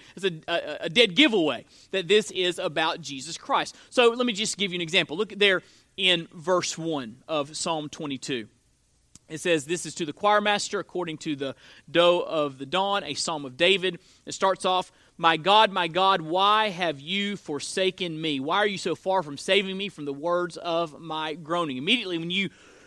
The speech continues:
read that phrase, your, your thoughts go to Jesus hanging on the cross. Over in Matthew twenty-seven forty-six, he takes these words for his own. "My God, my God, why have you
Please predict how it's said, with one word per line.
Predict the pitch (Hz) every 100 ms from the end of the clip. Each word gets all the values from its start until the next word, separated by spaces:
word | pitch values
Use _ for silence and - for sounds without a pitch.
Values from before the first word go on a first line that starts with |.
| _ _
read | 170 240 208
that | 196
phrase, | - 208 214 185 170 160 170
your, | 185 202 -
your | 185
thoughts | 180 240 226 180 -
go | 156 208 170 170
to | - 170
Jesus | 139 175 220 185 175 165
hanging | - 196 208 202 196 -
on | 185 190 185 180 - _ _ -
the | 170
cross. | - 208 165 147
Over | - 196 170
in | 175 180 165 170
Matthew | 185 180 185
twenty-seven | - 196 - 180 165
forty-six, | 190 180 160 214 156
he | 185
takes | - 220 214 -
these | 202 175
words | 160 202 226 180 170 -
for | - 185
his | 185 165
own. | 214 135
"My | 147 160
God, | 156 196 202
my | 208 202
God, | 220 208 151
why | 156 175 185
have | 180 185
you | 156 175 180